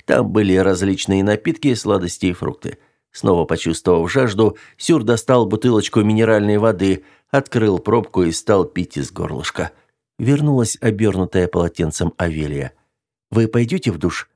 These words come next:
спросила она. "Пойду, а ты пока можешь угощаться". Сюр кивнул на холодильник. "Хорошо, я возьму фрукты".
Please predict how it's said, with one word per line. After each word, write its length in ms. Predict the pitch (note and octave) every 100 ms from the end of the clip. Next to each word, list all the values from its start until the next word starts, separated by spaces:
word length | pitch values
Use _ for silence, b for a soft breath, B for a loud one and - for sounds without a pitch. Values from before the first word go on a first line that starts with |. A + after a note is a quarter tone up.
| _
спросила 440 | - E2 - E2 -
она. 280 | F2 E2+ - _ _ _ _
"Пойду, 420 | C3+ C#3 F#2+ - b b -
а 100 | D#3
ты 120 | F3+
пока 320 | E3+ D3+ C#3
можешь 360 | B2 A#2+ G#2+ -
угощаться". 680 | G2 F#2+ - - - D#2+ - _ _ _
Сюр 280 | - G#2 F2
кивнул 400 | - E2+ E2+ D#2
на 80 | D#2
холодильник. 640 | - E2 D2 D#2 C#2+ - _ _ _ _ _ _
"Хорошо, 460 | E3 D3+ D3 D#3
я 240 | A#2 B2 A#2
возьму 380 | A#2 A2 A2
фрукты". 520 | G2 - C#3 - E2+